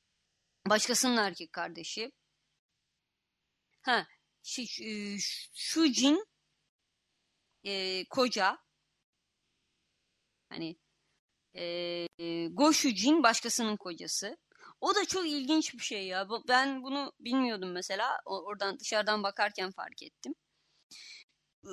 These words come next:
Goshujin'miş. Mesela ben senin kocana ya da karın, yani karına başka bir şeyle,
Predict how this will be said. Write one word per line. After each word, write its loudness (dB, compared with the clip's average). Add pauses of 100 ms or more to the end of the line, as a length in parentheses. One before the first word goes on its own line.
(260)
Goshujin'miş. 4
Mesela 6
ben 4 (120)
senin -4 (140)
kocana -6 (220)
ya -14
da -12
karın, -8
yani -6
karına -4
başka -4
bir -10 (180)
şeyle, -8